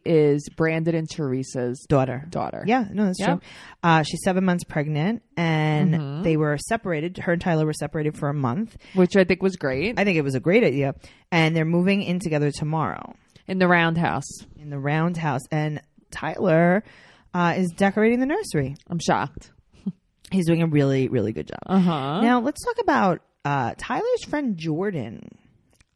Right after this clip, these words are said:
Speaker 1: I know. We saw him a lot this episode, but I've never seen him before.
Speaker 2: I think we saw him one time before.
Speaker 1: Maybe.
Speaker 2: He was sitting out on the porch with him once.
Speaker 1: Oh, okay.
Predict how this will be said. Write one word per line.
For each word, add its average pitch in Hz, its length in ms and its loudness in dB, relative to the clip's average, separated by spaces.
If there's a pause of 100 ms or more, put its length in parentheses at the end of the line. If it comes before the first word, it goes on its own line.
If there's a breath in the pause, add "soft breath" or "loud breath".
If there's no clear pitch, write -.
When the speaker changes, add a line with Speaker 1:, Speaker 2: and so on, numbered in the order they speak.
(120)
Speaker 1:
I 220 140 8
know. 254 280 8
We 220 200 4
saw 254 340 4
him 254 100 -2
a 226 40 0
lot 202 300 2
this 180 180 0
episode, 262 420 2
but 214 120 2
I've 175 120 2
never 175 240 2
seen 175 220 -4
him 160 160 -2
before. 143 560 -2
Speaker 2:
I 190 60 6
think 226 160 4
we 262 80 4
saw 247 120 4
him 196 200 4
one 156 220 0
time 139 200 -4
before. - 460 -10
Speaker 1:
Maybe. 170 340 0
Speaker 2:
He 202 140 -2
was 180 160 -2
sitting 185 180 -2
out 175 80 2
on 170 80 0
the 147 80 -6
porch 147 340 -4
with 147 120 -4
him 120 180 -8
once. 67 380 -14
Speaker 1:
Oh, 175 240 2
okay. 156 320 -4